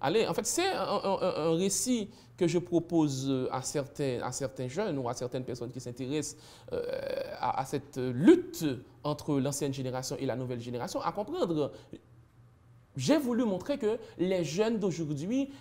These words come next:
ils ne sont pas si bêtes que ça. Même si l'on dit que c'est une génération de raboda, de, de, de, de bordeguettes, mais c'est une génération de bordeguettes qui en a conscience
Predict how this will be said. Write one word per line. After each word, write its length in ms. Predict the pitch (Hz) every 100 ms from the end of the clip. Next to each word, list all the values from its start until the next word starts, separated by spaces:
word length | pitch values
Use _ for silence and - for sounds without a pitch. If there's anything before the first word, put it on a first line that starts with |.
| -
ils 120 | 220 247
ne 100 | 285
sont 140 | 262
pas 140 | 247
si 180 | 220 180
bêtes 380 | 131 127 156 -
que 100 | 160
ça. 320 | 151 117 - - - - - -
Même 200 | 214 294
si 160 | 285 262
l'on 160 | 220
dit 240 | 196 180 208
que 140 | 190
c'est 200 | 175 170 170
une 120 | 160
génération 440 | 165 156 147 156
de 100 | 143
raboda, 440 | 139 123 131 131 123
de, 180 | 127
de, 180 | 120 123
de, 120 | 117
de 100 | 113
bordeguettes, 500 | 113 113 120 208 247 - -
mais 100 | 262
c'est 180 | 285 285
une 160 | 294
génération 540 | 220 285 269 254 254 302
de 100 | 226
bordeguettes 400 | 214 214 277 277
qui 120 | 269
en 80 | 262
a 80 | 269
conscience 720 | 311 311 480 523 - -